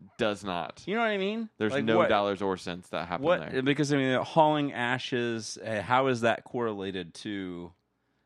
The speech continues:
Speaker 2: having
Speaker 1: Yeah.
Speaker 2: sex?
Speaker 1: 'Cause there's no, there's nothing even ashy about it unless they're ashy.
Speaker 2: Oh.
Speaker 1: Yeah. And they're just, like, they're moving, they're, they're pushing them ashes.
Speaker 2: Gross.
Speaker 1: <laughs> Yeah.
Speaker 2: Let's move on to,
Speaker 1: Uh,
Speaker 2: uh, some other decades.
Speaker 1: Okay.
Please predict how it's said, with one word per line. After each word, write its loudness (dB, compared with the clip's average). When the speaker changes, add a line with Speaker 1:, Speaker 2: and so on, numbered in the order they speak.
Speaker 2:
having -4
Speaker 1:
Yeah. -8
Speaker 2:
sex? -10
Speaker 1:
'Cause -4
there's -6
no, 0
there's -2
nothing -2
even -6
ashy -4
about -2
it -6
unless -4
they're -2
ashy. -4
Speaker 2:
Oh. 0
Speaker 1:
Yeah. -2
And -4
they're -2
just, -12
like, -6
they're -8
moving, -8
they're, -4
they're -10
pushing -10
them -6
ashes. -6
Speaker 2:
Gross. -12
Speaker 1:
<laughs> -20
Yeah. -8
Speaker 2:
Let's 2
move -4
on -2
to, 0
Speaker 1:
Uh, 2
Speaker 2:
uh, -4
some -8
other -2
decades. -10
Speaker 1:
Okay. 0